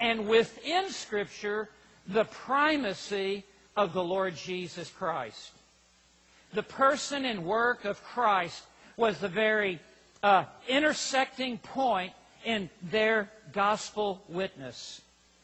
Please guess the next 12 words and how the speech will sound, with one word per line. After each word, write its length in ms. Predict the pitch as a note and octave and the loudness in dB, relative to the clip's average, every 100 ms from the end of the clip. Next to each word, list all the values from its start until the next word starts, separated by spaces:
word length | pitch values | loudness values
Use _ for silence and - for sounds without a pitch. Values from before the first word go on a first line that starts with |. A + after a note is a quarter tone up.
| _ _ | _ _
What 180 | A3+ - | -2 0
Christ 400 | - A3 A3 - | 2 4 2 0
would 140 | G3+ | -4
suffer 420 | - A#3+ A3+ A3+ F3 | -2 0 0 -2 -4
refers 600 | F#3 - A3+ A3+ A3 - | -6 -2 2 2 2 -2
to 160 | A3 | -4
his 120 | F#3+ | -4
sin-bearing 1040 | - - B3+ A#3 G#3+ E3+ F#3 G#3 G#3 F#3+ E3+ C3+ | -6 -6 -4 -4 -4 -4 -2 0 -2 -6 -8 -2
death 400 | G3 F3+ D#3 F#3+ | 0 0 -2 -6
upon 320 | - F#3+ E3+ | -4 -4 -4
the 80 | D#3 | -6
cross, 640 | - G3 F3 C#3 - | -4 0 2 0 -6